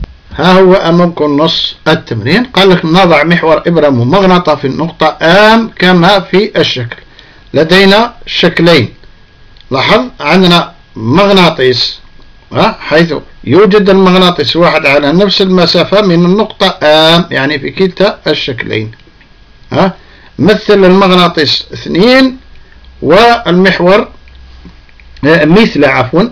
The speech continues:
المغناطيس الثاني والمحور دالتا ودالتا فتحة. لاحظ دالتا ودالتا فتحة هما متعامدان، صح.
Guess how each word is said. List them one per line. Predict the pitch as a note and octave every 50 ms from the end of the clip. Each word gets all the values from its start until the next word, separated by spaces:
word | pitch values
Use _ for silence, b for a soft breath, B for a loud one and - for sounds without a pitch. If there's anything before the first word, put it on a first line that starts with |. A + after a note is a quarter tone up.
| - -
المغناطيس | D#3 D#3+ E3 E3 E3 F3 F3 E3 D#3+ - D3+ B2 - - -
الثاني | D3 A#2+ A#2 - - F3 E3+ C#3 C3 E3+ B3+ C4+ - b b b b b b b b b -
والمحور | - C#3+ F3+ A3 B3 B3+ B3+ - - - - - D3+ E3 F#3 G3 F#3+ F#3+ F3 F3 F3+ F#3+ G3 F#3+ - G3+ B3 C#4 C#4 - - -
دالتا | C#3+ - D3+ F#3 G#3+ G#3+ F#3 E3 E3+ - B3+ C4
ودالتا | A#3+ G#3+ G3+ F#3+ F#3 G3 F#3+ F3+ F3+ - E3+ D3+
فتحة. | - D#3+ C#3 - - - A2 G#2+ - _ _ _ _ -
لاحظ | - B2 A#2+ - G3 A#3 - - - - - B2+
دالتا | C3+ D3+ E3+ E3 E3 - D3
ودالتا | C#3 C#3 C#3 C#3 D3 D3 C#3 - C#3 A#2+
فتحة | A#2 - - - - F3+ F#3
هما | E3+ D#3 F3 G#3+ B3+ C4 - B B B B B B B
متعامدان، | - C#3+ F#3+ G#3 - F3 D#3 D3 D#3+ F#3 F#3 E3+ D#3 C#3+ C#3 C3 C#3 C#3+ C3 B2 A#2 - _ - - - - _ _ _ _ - - -
صح. | - - E3+ E3+ - - -